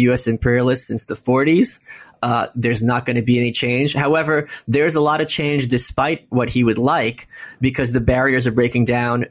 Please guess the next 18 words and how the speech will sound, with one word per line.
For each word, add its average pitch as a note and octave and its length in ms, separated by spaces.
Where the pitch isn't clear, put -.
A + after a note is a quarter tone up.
Refugees, B2 920
you B2+ 100
know, A#2 80
are, A2 160
are A2 100
talking A#2+ 360
to A2+ 80
people A#2 260
back A2+ 260
home. C#3+ 520
Uh, - 100
the A#2+ 120
government B2 340
can't A2+ 160
provide A2 300
food D3+ 240
for - 80
everyone. C3+ 640